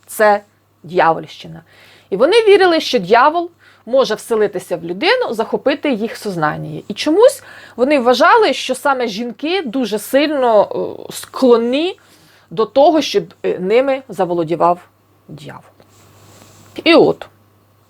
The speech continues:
у лютому тисяча шістсот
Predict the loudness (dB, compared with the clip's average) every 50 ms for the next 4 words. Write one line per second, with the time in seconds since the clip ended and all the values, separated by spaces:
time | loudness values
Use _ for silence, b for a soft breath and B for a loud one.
0 | _ _ _ _ _ 0 2 2 2 2 0 -2 -6 -8 -10 -16 _ _ _ _
1 | _ _ _ _ _ _ _ B B B B B B B B B B B B B
2 | B B _ 0 2 4 4 4 2 0 -2 -4 -4 -6 -6 -4 0 0 0 0
3 | -2